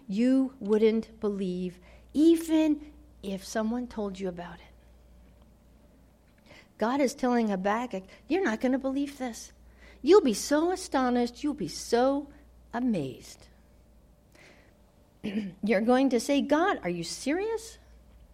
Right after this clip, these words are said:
You'll be knocked off your feet in amazement. "I am raising up the Babylonians, a cruel and violent people."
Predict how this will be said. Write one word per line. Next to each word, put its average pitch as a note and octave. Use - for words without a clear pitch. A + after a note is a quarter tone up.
You'll E4
be B3
knocked B3+
off G#3+
your G3+
feet -
in E3
amazement. E3+
"I D#4+
am G3
raising C#4+
up D#4+
the G#3
Babylonians, C#4
a E4
cruel D4
and D4+
violent C4+
people." E4